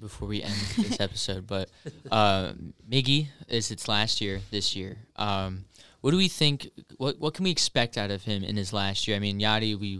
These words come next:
Speaker 1: were expecting, oh, maybe he gets seven hundred, right?
Speaker 2: Right.
Speaker 1: And he did. Um, Yadi, we just wanted to see him be, uh, catch for Wainwright a few more times.
Speaker 2: <laughs>
Speaker 1: What are we expecting out of Miggy in his last year, um, with the Tigers? I mean,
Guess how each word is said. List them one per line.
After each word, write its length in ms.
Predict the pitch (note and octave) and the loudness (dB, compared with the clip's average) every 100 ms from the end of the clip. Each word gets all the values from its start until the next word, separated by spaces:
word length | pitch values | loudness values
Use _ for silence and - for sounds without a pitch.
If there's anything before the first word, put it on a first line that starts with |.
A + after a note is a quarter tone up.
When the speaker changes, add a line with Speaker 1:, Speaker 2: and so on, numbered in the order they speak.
| - | -6
Speaker 1:
were 100 | A2 | -6
expecting, 520 | - A#2+ G2+ A2 G#2 | -2 -2 -2 -4 -2
oh, 240 | A#2 A#2 G#2+ | 2 2 2
maybe 260 | A2 A#2 | 0 0
he 120 | A2 G#2+ | 0 -2
gets 220 | G#2 - | -4 -4
seven 260 | A2+ A2 | -4 -4
hundred, 380 | G#2+ G#2 G2+ G2 G2 | -4 -4 -6 -8 -8
right? 320 | - G2 G2+ - | -6 -4 -4 -6
Speaker 2:
Right. 260 | A3 G2 - | -8 -8 0
Speaker 1:
And 100 | A#2 | 2
he 60 | |
did. 320 | C#3 A#2 B2 - _ _ _ | 4 4 4 -4 _ _ _
Um, 380 | A2+ G#2+ G2+ G2 | 2 4 4 0
Yadi, 400 | A#2+ B2 B2 B2 | 2 6 6 6
we 80 | A#2 | 2
just 180 | A#2 - | 0 0
wanted 180 | A#2 A2+ | -2 -2
to 100 | A2+ | -2
see 200 | - G#2+ | -2 -2
him 180 | A2 G#2 | -2 -2
be, 240 | A2 G#2+ - | -2 -2 -4
uh, 160 | G#2 G2 | -4 -4
catch 300 | - G#2+ - | -2 -2 -2
for 320 | - G#2+ G2+ - _ - | -6 -6 -6 -12 _ -6
Wainwright 460 | G#2+ A2 A2 G#2 | -2 0 2 0
a 40 | - | 0
few 180 | A#2 | -2
more 200 | A2+ G#2+ | -2 -2
times. 540 | G#2+ A2+ G#2+ G#2+ G#2 G#2+ | -2 -2 0 0 -2 -4
Speaker 2:
<laughs> 40 | - - _ | -10 -20 _
Speaker 1:
What 140 | - A#3 | 0 4
are 40 | |
we 120 | B3+ | 4
expecting 480 | G#3+ - E3 E3 D3+ | 2 2 2 2 0
out 100 | C3 | 0
of 60 | A#2 | 2
Miggy 600 | A2+ A2 G2+ F#2 F2 - A2+ | 2 2 0 -4 -6 -10 -4
in 80 | |
his 180 | G#2+ G2 | -2 0
last 400 | G#2+ G#2 G2+ - | 0 2 0 -2
year, 400 | G2+ G2+ F#2 F2+ - | -2 -2 -4 -8 -6
um, 420 | G2+ G2+ F#2+ F#2+ - | -2 0 0 -4 -2
with 160 | G#2 | -2
the 160 | - F#2+ | -2 -4
Tigers? 540 | - G2 G2 F#2+ - - | -4 -6 -4 -6 -8 -6
I 60 | |
mean, 240 | A2 G2 | -4 -6